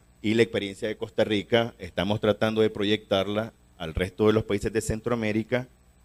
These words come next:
porque de eso se trataba, que no todos hiciéramos lo mismo, sino que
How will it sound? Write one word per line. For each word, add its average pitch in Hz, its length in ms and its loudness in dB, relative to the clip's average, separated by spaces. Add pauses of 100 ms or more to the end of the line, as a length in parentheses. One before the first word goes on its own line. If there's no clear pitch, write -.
(120)
porque 113 260 4
de 104 80 4
eso 120 160 0
se 123 140 4
trataba, 92 520 0 (320)
que 98 80 0
no 107 160 -6
todos 123 340 2
hiciéramos 113 460 -4
lo 95 140 -4
mismo, 104 280 -8
sino 85 340 -16
que 120 200 -6